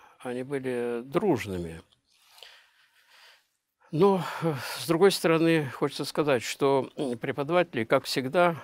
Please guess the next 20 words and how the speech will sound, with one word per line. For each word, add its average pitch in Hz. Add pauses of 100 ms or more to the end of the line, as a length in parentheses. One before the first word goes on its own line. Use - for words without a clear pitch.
(160)
как 143
я 113
думаю, 101
может 101
быть, 98
и 101
сейчас, - (240)
ну, 190
конечно, 101
всегда, 95
да, 92
очень 165 (300)
отличались 113
друг 104
от 95
друга. 85
Были 131
действительно 110 (560)
люди 120
горящие, 160